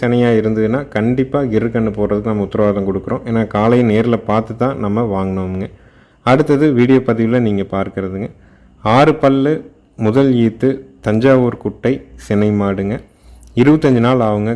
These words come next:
கண்ணு போட. நல்ல குணம்ங்க. மடிக்கூச்சம், உடல் கூச்சம் கிடையாது.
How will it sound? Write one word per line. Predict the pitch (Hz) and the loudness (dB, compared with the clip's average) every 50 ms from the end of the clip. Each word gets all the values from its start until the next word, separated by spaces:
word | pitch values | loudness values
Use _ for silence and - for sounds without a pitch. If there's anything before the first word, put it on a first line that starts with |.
| 113 - | -4 -4
கண்ணு | 101 101 107 101 104 - | -2 -2 -2 -4 -2 -2
போட. | 104 101 98 110 135 - - _ _ - - - _ - - 107 | -2 -2 -2 -2 -4 -6 -12 _ _ -20 -20 -20 _ -8 -2 2
நல்ல | 104 117 135 156 156 | 4 4 4 4 2
குணம்ங்க. | 131 123 117 117 120 117 113 113 127 - - - - 117 104 | 2 2 2 2 2 2 0 -2 -2 -6 -8 -14 -8 -2 0
மடிக்கூச்சம், | 107 127 123 - 131 120 120 - 131 123 110 | 0 0 0 0 0 -2 0 0 -2 0 0
உடல் | 110 110 117 113 | 0 0 0 0
கூச்சம் | - 113 104 - 117 113 110 113 | -2 -4 -2 -2 -4 -4 -2 -2
கிடையாது. | 101 101 101 101 98 98 98 110 | -2 0 0 0 0 0 -2 -4